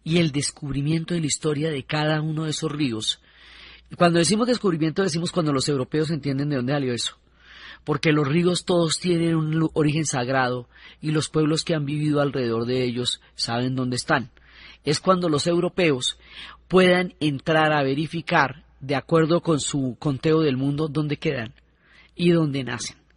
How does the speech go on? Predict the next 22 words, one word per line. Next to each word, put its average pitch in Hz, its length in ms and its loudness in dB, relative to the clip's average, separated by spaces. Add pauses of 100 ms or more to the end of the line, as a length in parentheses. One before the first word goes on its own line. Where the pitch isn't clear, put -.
(260)
Ya, 143 300 2
digamos, 151 400 -2
cuando, 131 460 -6 (260)
cuando 156 240 0
la 139 100 2
geografía 131 460 -2
como 160 220 -6
ciencia 151 340 -2
empieza 147 320 -2
a 151 60 -4
registrar, 135 640 -6 (640)
eh, 143 320 4 (160)
los 139 220 0
nombres 151 500 2
y 156 60 0
los 131 180 0
lugares 127 340 -2
de 135 80 0
la 123 100 -2
Tierra. 131 400 -2 (600)
Entonces, 170 720 0 (400)
alrededor 165 880 4